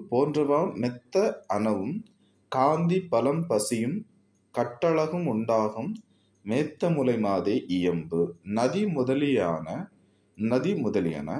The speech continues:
இல்லாத இடங்களிலும் அவைகளில் குளிக்கக்கூடாத காலங்களிலும் எட்டு அடி சதுரமாகவும் மூன்று அடி உயரமாகவும் உள்ள நீராடு தொட்டியில் தூய நீரை நிரப்பி அதில் அமிழ்ந்து குளிக்கலாம். இதனால், இதனை ஆறு மடுவில்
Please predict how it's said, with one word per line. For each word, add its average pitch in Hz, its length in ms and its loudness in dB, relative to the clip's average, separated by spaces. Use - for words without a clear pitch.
இல்லாத 151 440 2
இடங்களிலும் 107 720 0
அவைகளில் 139 540 2
குளிக்கக்கூடாத 143 880 0
காலங்களிலும் 95 800 -2
எட்டு 139 340 0
அடி 160 200 -2
சதுரமாகவும் 110 920 -4
மூன்று 170 480 -4
அடி 107 180 0
உயரமாகவும் 113 760 -2
உள்ள 78 200 -10
நீராடு 170 500 2
தொட்டியில் 104 520 -4
தூய 170 300 -4
நீரை 107 320 0
நிரப்பி 87 520 -4
அதில் 131 320 0
அமிழ்ந்து 117 540 -4
குளிக்கலாம். 85 680 -6
இதனால், 123 500 -2
இதனை 107 420 -2
ஆறு 170 480 4
மடுவில் 139 540 2